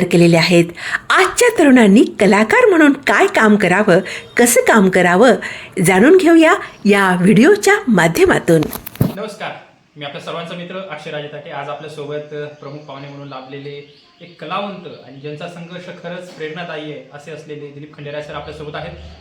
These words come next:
Speaker 2: आणि त्यांचा अनुभव तरुणांसाठी कसा प्रेरणादायी आहेत आणि कलाकार म्हणून त्यांचे काय अनुभव आहेत ते आपण जाणून घेणार आहोत त्यांच्याकडनं.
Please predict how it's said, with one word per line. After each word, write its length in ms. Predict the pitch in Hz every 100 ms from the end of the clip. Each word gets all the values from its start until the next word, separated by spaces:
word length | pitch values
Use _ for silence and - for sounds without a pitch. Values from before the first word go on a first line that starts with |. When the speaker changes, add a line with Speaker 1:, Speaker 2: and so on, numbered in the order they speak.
| -
Speaker 2:
आणि 220 | 160 175
त्यांचा 260 | 185 196 226
अनुभव 480 | 214 202 220 226 - -
तरुणांसाठी 560 | 175 208 220 202 208
कसा 280 | 214 202 202
प्रेरणादायी 560 | 226 208 202 202 190 190
आहेत 320 | 170 175 190
आणि 260 | 180 190 190
कलाकार 540 | 175 185 196 226 233
म्हणून 300 | 185 160 131
त्यांचे 500 | - _ - 170 254
काय 140 | 254
अनुभव 240 | 214 208 190
आहेत 180 | 185 185
ते 60 |
आपण 160 | 185 190
जाणून 220 | 185 -
घेणार 160 | 196 190
आहोत 120 | 190
त्यांच्याकडनं. 440 | 190 190 185 202